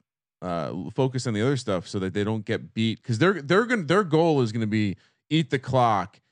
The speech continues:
and make Kansas City have to hit some lottery tickets. So, uh,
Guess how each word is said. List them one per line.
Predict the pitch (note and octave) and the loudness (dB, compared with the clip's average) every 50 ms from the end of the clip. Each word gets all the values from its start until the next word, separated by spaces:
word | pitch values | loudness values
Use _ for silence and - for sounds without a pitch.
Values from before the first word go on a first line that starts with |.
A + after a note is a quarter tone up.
| _ _ _ - | _ _ _ -4
and | A#2 B2 A#2 A2 | -2 -2 0 2
make | A2+ C3 D#3 E3+ E3 - | 2 2 2 2 0 -4
Kansas | - D3 C#3+ C3 B2+ A2+ A#2+ A2 | -4 -2 0 0 0 -2 -4 -4
City | - C3+ B2 A2+ G#2 | -4 -2 -2 -2 -2
have | F#2+ - - C#3+ D#3+ F3 D#3 - | -4 -4 0 0 0 0 0 -2
to | C3+ | -8
hit | A#2+ A#2 A#2+ - | -8 -8 -8 -8
some | - - G#2+ F#2+ | -8 -8 -6 -6
lottery | F#2 F2+ F2 E2+ E2+ D#2+ D2+ C#2+ C#2+ | -4 -4 -4 -4 -4 -4 -6 -8 -8
tickets. | - - F#2+ E2 D#2+ - D#2+ C#2+ C2 - - - _ _ _ _ _ _ _ | -10 -8 -8 -8 -8 -8 -10 -12 -12 -14 -18 -20 _ _ _ _ _ _ _
So, | - - C3+ B2 A#2 A2 G#2 G#2 - - | -2 2 2 4 4 4 2 0 -2 -4
uh, | A2+ A2+ G#2+ G2+ F2+ F2 | -6 -6 -6 -8 -12 -16